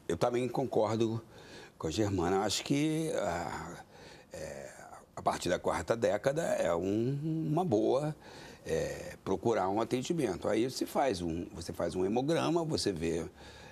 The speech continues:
é, a glicose, vê um, um perfil de gordura, um lipidograma, vê os exames do, do, do fígado, um mais comum, vê o hormônio, E depois de, de quarenta e cinco já começa a fazer um,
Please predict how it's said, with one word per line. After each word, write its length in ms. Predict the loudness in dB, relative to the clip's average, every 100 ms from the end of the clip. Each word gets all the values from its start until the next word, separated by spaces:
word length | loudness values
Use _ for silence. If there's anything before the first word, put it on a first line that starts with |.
| -14
é, 380 | -6 -4 -4 -2
a 100 | -2
glicose, 720 | 0 0 2 2 2 0 -2 -2
vê 220 | 2 4
um, 60 | 4
um 520 | 0 -2 -4 -6 -8 -2
perfil 460 | -2 -2 -2 -2
de 140 | 0 -4
gordura, 540 | 0 2 2 2 2
um 100 | 2 0
lipidograma, 840 | 0 0 2 2 2 2 -2 -8 -14 -20 -18 -18 -18 -10
vê 240 | 0 4
os 220 | 4 2 0
exames 540 | 0 0 0 0 0
do, 560 | 0 0 0 0 -2 -6 -12 -18 -20 -20 -20 -16
do, 800 | -8 -4 -2 -2 -4 -6 -6 -8 -2
do 100 | -2
fígado, 560 | 0 2 2 0 -4
um 400 | -8 -10 -10 -10 -12 -12
mais 380 | -4 -2 -4 0
comum, 540 | 0 2 2 2 0 -4 -16 -16 -16 -20 -12
vê 220 | 0 2
o 260 | 4 4 2
hormônio, 640 | 2 2 4 4 2 0 -4 -20 -20 -20 -20 -20 -20 -16 -2
E 420 | 2 2 2 0
depois 440 | 0 0 2 0 0
de, 220 | -2 -2
de 160 | -4
quarenta 420 | -10 -4 -2 0 -2
e 40 |
cinco 280 | -2 -2 0
já 100 | 0
começa 380 | 0 -2 -2 -2
a 20 |
fazer 260 | -2 0
um, 240 | 0 0